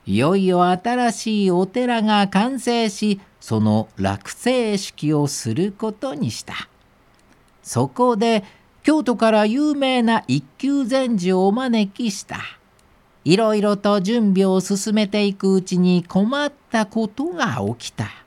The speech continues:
お地蔵様を元の場所にお移ししようと思ったけれど、置く場所がなくなってしまっ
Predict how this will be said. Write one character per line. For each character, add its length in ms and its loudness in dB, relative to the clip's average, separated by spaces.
お 120 4
地 160 -2
蔵 240 0
様 300 2
を 180 2
元 360 -4
の 160 2
場 160 0
所 120 -4
に 300 2
お 180 -2
移 120 -6
し 280 -6
し 200 -6
よ 180 2
う 60 -6
と 220 -2
思 260 -4
っ 20 -6
た 240 -2
け 220 -4
れ 160 -2
ど、 200 -12
置 400 0
く 80 0
場 160 0
所 180 -2
が 180 0
な 220 2
く 200 -8
な 160 -4
っ 20 -14
て 280 -10
し 240 -4
ま 180 0
っ 40 -8